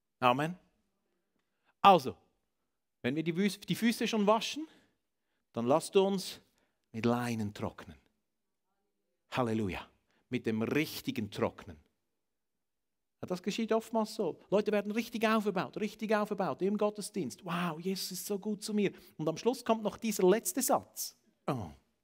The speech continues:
Ich weiß, wovon ich rede, denn ich habe ihn selber oftmals gebracht. Aber das ist die wunderbare Gnade Gottes. Siehst du,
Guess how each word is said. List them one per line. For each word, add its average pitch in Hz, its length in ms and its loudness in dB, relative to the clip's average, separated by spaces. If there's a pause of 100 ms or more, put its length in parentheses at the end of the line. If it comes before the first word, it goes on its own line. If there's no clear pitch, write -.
(2250)
Ich 196 260 2
weiß, 277 380 4
wovon 202 300 2
ich 165 200 0
rede, 151 460 6 (240)
denn 214 100 8
ich 220 140 4
habe 208 160 6
ihn 190 80 0
selber 233 340 4
oftmals 135 460 0
gebracht. 98 500 -4 (3500)
Aber 113 120 -2
das 165 160 0
ist 185 220 -6
die 143 260 -4 (680)
wunderbare 151 560 0
Gnade 117 420 -2
Gottes. - 500 -10 (380)
Siehst 170 160 4
du, 175 80 -2